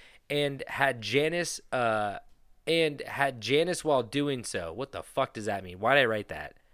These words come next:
<laughs> "And had Janice while doing so."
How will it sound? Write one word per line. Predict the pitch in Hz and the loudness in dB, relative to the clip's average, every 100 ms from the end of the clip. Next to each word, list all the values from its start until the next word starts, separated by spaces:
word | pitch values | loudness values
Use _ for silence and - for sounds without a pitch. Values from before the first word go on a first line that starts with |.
| _ _ - | _ _ -14
<laughs> | - - - - - - - | -14 -14 -20 -20 -20 -20 -10
"And | 131 127 | -6 -6
had | 98 135 120 | -2 -2 -2
Janice | 95 117 147 143 - | -2 -2 -2 -4 -2
while | 120 104 | 0 0
doing | 95 131 113 90 | 0 -2 -4 -8
so." | - 80 80 92 | -12 -12 -12 -12